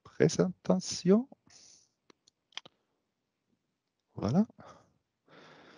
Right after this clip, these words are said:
Chez nous, c'est Madame Brigitte Hostetler qui est responsable pour ces nouvelles for-, formations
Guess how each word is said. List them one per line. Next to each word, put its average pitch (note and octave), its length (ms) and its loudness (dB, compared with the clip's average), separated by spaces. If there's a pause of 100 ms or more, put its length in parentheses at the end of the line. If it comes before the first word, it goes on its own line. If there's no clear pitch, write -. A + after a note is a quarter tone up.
(400)
Chez - 220 8
nous, G3 160 8
c'est D3 300 4
Madame G#2+ 720 6
Brigitte - 360 -4
Hostetler F#3+ 640 0
qui - 120 2
est A#2 60 6
responsable F3 800 2 (180)
pour - 200 -8
ces D3 280 2 (1300)
nouvelles C3+ 460 4 (140)
for-, - 320 -4
formations C3+ 920 0